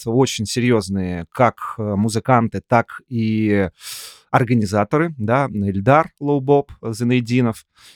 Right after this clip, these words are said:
и Женя Флетти, х-, мои хорошие друзья, и давно мы с ними уже знакомы.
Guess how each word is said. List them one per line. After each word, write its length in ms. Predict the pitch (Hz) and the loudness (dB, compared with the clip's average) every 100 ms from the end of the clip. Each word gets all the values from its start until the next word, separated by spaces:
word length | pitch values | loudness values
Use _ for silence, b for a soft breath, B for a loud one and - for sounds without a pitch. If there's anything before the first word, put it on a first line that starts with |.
| _ | _
и 520 | 104 104 101 101 101 98 | -2 0 2 2 0 2
Женя 360 | 98 156 165 | 4 4 2
Флетти, 640 | 139 143 143 143 - 120 110 - 104 | 0 2 2 2 -2 -4 -4 -6 -8
х-, 100 | 98 - | -8 -4
мои 180 | 110 104 | -2 -2
хорошие 520 | 110 110 104 - 98 | -2 -2 -2 -4 -6
друзья, 540 | 95 107 127 147 156 139 | -4 -4 2 2 2 -2
и 260 | 107 101 101 | -6 -4 0
давно 320 | 107 123 117 | 2 4 2
мы 80 | 107 | 0
с 80 | - | -2
ними 140 | 110 | -2
уже 180 | 104 104 | -2 -4
знакомы. 540 | 110 104 156 151 127 | -4 0 0 0 -2